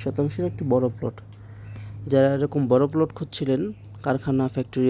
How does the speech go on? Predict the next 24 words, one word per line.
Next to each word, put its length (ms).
অথবা 240
গার্মেন্টস 360
করার 260
জন্য 180
অথবা 240
বাংলো 240
বাড়ি 200
করার 240
জন্য, 180
তারা 180
স্ক্রিনে 360
দেওয়া 180
নাম্বারে 260
আমাদের 260
সাথে 140
যোগাযোগ 400
করতে 180
পারেন। 240
আর 180
জমির 360
কাগজপাতি 500
সব 240
কিছু 220
ওকে 180